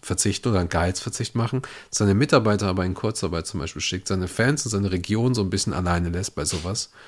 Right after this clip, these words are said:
bei dem ganzen Thema und trotzdem irgendwie in diesen, diese Richtung geht.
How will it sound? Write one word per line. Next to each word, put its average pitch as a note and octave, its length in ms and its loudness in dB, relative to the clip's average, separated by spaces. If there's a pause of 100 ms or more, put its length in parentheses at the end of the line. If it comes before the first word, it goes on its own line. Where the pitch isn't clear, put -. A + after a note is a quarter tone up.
(200)
bei F#2+ 100 2
dem F#2 120 4
ganzen F2 280 0
Thema F2+ 400 2 (680)
und G#2+ 160 4
trotzdem A#2+ 440 4
irgendwie A2 300 4
in G2 60 2
diesen, G2 320 -2
diese G2+ 200 0
Richtung G2 260 0
geht. F2 260 -4